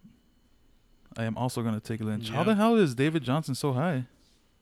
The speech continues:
Speaker 2: 'Cause they didn't factor in
Speaker 1: The Khalil
Speaker 2: Khalil
Speaker 1: Mack.
Speaker 2: Mack.
Speaker 1: And then we got the Great White Hope,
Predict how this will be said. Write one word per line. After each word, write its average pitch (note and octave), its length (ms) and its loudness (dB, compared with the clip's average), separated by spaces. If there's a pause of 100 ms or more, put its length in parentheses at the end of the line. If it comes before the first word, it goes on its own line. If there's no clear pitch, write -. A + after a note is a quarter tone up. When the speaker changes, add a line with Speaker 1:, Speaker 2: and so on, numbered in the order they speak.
(960)
Speaker 2:
'Cause B2+ 220 -10
they A#2+ 100 -8
didn't A#2+ 240 -8
factor A#2 400 -6
in A2 480 -6
Speaker 1:
The A#2 140 -6
Khalil A2+ 240 -2
Speaker 2:
Khalil A#2+ 260 -2
Speaker 1:
Mack. A2+ 120 -6
Speaker 2:
Mack. A#2+ 100 -14 (400)
Speaker 1:
And B2+ 120 -2
then B2+ 60 4
we C3 100 4
got C#3 140 2
the C3+ 80 -4
Great C3+ 220 2
White D3 260 2
Hope, D#3 300 4